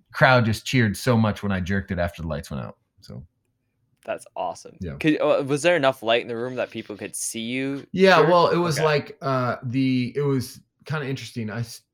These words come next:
Speaker 1: I wonder if I could find, I'm sure I have a video of it on my computer someplace, but, uh, I, like, the, the backdrop was still backlit, so you could still see, like,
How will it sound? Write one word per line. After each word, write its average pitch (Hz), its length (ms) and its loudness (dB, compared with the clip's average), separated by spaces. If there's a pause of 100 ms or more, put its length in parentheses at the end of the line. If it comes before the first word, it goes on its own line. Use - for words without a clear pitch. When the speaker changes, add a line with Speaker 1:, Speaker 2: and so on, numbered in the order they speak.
Speaker 1:
I 117 60 -10
wonder 131 180 -6
if 117 100 -6
I 110 60 -6
could 98 120 -10
find, 101 200 -8
I'm 117 120 -4
sure 131 220 -6
I 110 40 -4
have 101 120 -8
a 92 60 -10
video 95 280 -8
of 85 100 -12
it 87 60 -12
on 85 80 -12
my 78 200 -14 (200)
computer 98 360 -8
someplace, 92 460 -8
but, - 300 -6 (460)
uh, 98 380 -6 (200)
I, 113 260 -2
like, 104 420 -8 (680)
the, 113 340 -4 (360)
the 107 320 -6 (640)
backdrop 180 720 -4
was 135 180 -4
still 135 420 -2
backlit, 175 600 -4 (140)
so - 140 -8
you 123 100 -4
could 113 160 -10
still 147 240 0
see, 160 220 -10
like, 131 280 -6